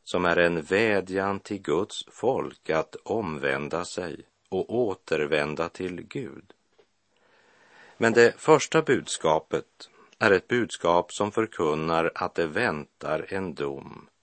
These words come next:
därför att man övergivit Herren och lever i synd. Vi läser Mika bok kapitel ett, vers ett.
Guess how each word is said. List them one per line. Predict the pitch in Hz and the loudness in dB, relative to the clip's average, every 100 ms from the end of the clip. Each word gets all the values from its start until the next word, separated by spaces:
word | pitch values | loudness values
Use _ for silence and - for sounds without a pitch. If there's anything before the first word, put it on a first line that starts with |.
| _ _ _ - | _ _ _ -2
därför | 95 85 82 - 90 | 2 4 2 0 2
att | 87 82 | 2 2
man | 87 87 | 0 0
övergivit | 95 101 78 80 80 80 80 85 85 | 0 0 0 -2 0 -2 -2 -6 -6
Herren | - 95 92 85 85 95 95 _ _ - | -2 0 0 -2 -4 -6 -12 _ _ -6
och | 117 | -4
lever | 101 76 69 67 73 71 - - | -2 -2 -2 -2 -2 -2 -8 -10
i | 98 | -10
synd. | 92 - 92 82 82 _ _ _ _ _ _ _ _ _ _ _ - | -8 -8 -8 -10 -18 _ _ _ _ _ _ _ _ _ _ _ 0
Vi | 117 120 | 2 4
läser | 95 85 - 92 92 | 6 6 4 2 2
Mika | 92 85 80 - 92 | 0 -2 -2 -2 0
bok | 87 87 - | 0 -2 -6
kapitel | - 71 - 76 - 85 | -4 -4 -2 -4 -2 0
ett, | 85 98 _ - | 0 -2 _ -20
vers | 85 80 65 - - - | -8 -4 -2 -4 -10 -10
ett. | 90 73 | -10 -10